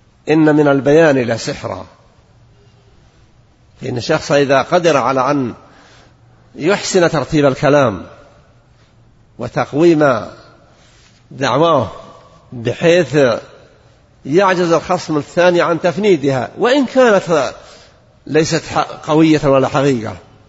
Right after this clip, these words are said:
فالنبي بين أن الإنسان عليه أيضا أن يستفتي قلبه،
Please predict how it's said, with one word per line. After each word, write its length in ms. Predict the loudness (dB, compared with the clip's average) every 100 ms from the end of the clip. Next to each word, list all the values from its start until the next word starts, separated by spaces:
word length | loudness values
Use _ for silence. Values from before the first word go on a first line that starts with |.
| -6
فالنبي 300 | -2 -2 0
بين 600 | -2 0 0 0 -2 -8 -18 -20 -20 -20 -20 -20 -20 -20 -8
أن 160 | -2 0
الإنسان 440 | 0 -2 0 2
عليه 460 | 2 2 2 2 2
أيضا 380 | 2 2 2 0
أن 80 | 0
يستفتي 760 | -4 -6 -4 -4 -4 -4 -2
قلبه، 520 | 0 0 -2 -2 -10